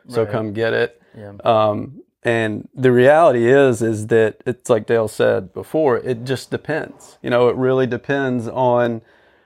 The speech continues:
Speaker 1: how you run, what your foot does upon impact with the ground, how strong you are, how, uh, you know, how experienced you are as a runner. You know, I've seen lots of people that aren't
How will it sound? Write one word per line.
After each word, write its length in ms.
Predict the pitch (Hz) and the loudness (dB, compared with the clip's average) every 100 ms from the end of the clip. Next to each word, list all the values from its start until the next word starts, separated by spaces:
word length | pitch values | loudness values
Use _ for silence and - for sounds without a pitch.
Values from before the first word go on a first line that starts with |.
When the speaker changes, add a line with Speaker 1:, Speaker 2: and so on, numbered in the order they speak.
| _ - | _ 0
Speaker 1:
how 200 | 117 120 | 2 4
you 200 | 123 117 | 2 2
run, 440 | 117 113 117 120 | 2 2 0 -2
what 140 | 117 | -2
your 120 | 113 113 | -4 -6
foot 320 | - 120 120 | -2 -2 2
does 280 | 120 117 113 | 2 2 0
upon 300 | - 113 113 | -6 -6 -6
impact 420 | 113 110 110 - | -4 0 0 0
with 140 | 107 | -10
the 100 | 110 | -10
ground, 580 | 104 113 117 117 117 113 | -8 -6 -4 -2 -4 -6
how 140 | 107 | -6
strong 540 | 101 - - 123 120 123 | -8 -8 -2 0 2 0
you 180 | 120 117 | -2 0
are, 420 | 120 120 117 120 - | 0 0 -2 -8 -2
how, 400 | 117 113 113 - _ | 2 2 0 -8 _
uh, 180 | 110 107 - | -12 -12 -6
you 80 | 123 | -2
know, 220 | 107 104 | 0 0
how 140 | 107 | -2
experienced 560 | 98 - 120 123 117 - | -4 -8 -4 -4 -6 -4
you 120 | 117 | 0
are 160 | 117 113 | 2 2
as 100 | 113 | -2
a 60 | |
runner. 420 | 110 120 123 120 - _ _ _ - | -2 0 0 -4 -8 _ _ _ 2
You 60 | |
know, 80 | 120 | 2
I've 100 | 127 | 2
seen 220 | - 123 | 2 0
lots 320 | 110 110 120 127 | 2 2 2 -2
of 120 | - | -6
people 320 | 110 113 113 | -8 -6 -6
that 140 | 113 113 | -4 -4
aren't 280 | 113 113 | -4 -4